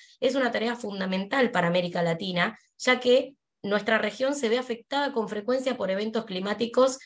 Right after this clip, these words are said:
extremos como terremotos, huracanes, inundaciones, deslizamientos de tierra,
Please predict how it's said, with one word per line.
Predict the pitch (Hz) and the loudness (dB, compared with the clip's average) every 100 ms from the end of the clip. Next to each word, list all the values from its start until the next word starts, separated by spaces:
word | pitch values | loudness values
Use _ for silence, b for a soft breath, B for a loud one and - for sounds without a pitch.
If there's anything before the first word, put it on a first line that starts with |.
| B - | B -2
extremos | 170 - - 233 240 247 240 | -2 -2 0 4 6 6 2
como | 208 185 180 | 0 -2 0
terremotos, | 180 180 190 202 196 190 185 | 2 2 0 0 -2 -4 -2
huracanes, | 190 175 175 190 190 180 185 | 0 0 2 2 2 0 -4
inundaciones, | 180 180 175 - 226 214 180 | -4 -2 0 2 0 2 2
deslizamientos | 180 170 175 180 202 220 208 | 2 0 -2 -2 -2 -2 0
de | 180 170 | 0 2
tierra, | 214 196 180 196 | 2 2 2 0